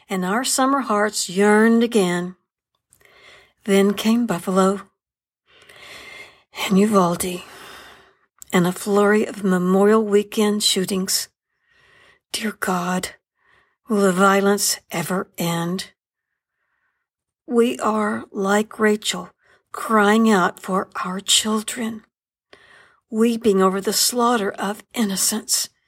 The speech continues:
inconsolable. And though we know that thoughts and prayers in the mouths of some politicians have become excuses for inaction, for people of faith, prayer linked to action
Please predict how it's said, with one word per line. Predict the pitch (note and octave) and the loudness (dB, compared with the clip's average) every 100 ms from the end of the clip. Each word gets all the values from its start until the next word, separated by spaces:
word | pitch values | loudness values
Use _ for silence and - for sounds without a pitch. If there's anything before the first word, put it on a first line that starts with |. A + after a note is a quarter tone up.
| _ _ _ | _ _ _
inconsolable. | A#3+ C#4 D#4+ D4 C#4+ - A#3+ C4+ B3+ F3+ - _ _ _ _ _ _ _ _ _ _ _ _ _ - | 0 2 2 2 0 2 2 0 -4 -10 -14 _ _ _ _ _ _ _ _ _ _ _ _ _ -2
And | A3 G#3+ | 0 2
though | A3+ A#3 | 2 0
we | B3+ C4+ C#4+ | -2 -6 -4
know | C4+ G#3 F#3 G3 A3 | -2 0 -2 -4 -6
that | - F#3+ - _ | -6 -6 -8 _
thoughts | - G#3 A3 - - | 0 2 2 -2 -4
and | C4 | -4
prayers | C4 D4 A#3+ F#3 F#3+ | -4 0 2 2 0
in | G#3+ | 0
the | G3+ | 2
mouths | G#3 G#3 A3 - - - - - - | 4 2 2 -4 -8 -12 -20 -12 -8
of | F#3+ | -2
some | - C#4 C4 C4+ | -2 0 -2 -4
politicians | - A3+ A#3+ - A3 F#3+ F#3+ | -4 -4 -4 -2 0 0 -2
have | G#3+ G3+ | -2 -2
become | A3 G#3+ G#3+ | -2 -2 -2
excuses | B3+ - - - A#3+ A#3+ - G3 F#3+ - - _ | -4 -2 -2 -2 -2 0 0 -2 -4 -6 -14 _
for | - G3+ | 0 2
inaction, | F#3+ F#3 G3+ G3+ - E3+ F3+ - _ _ _ _ _ _ _ _ _ | 4 4 2 2 -2 -2 -8 -18 _ _ _ _ _ _ _ _ _
for | G#3 | -2
people | F#3+ - A3 G#3+ G#3 | -2 -2 -2 -2 -2
of | G3 | -4
faith, | - - A3+ C4 C4 - _ _ _ _ _ | -8 -2 0 0 -6 -20 _ _ _ _ _
prayer | - - A3 G3+ G#3 A#3+ | -10 0 2 2 2 0
linked | G3 G3 A3+ - | 2 0 0 -6
to | D#4+ | -4
action | F#4+ G3 - - G3 | -2 -4 -4 -4 -4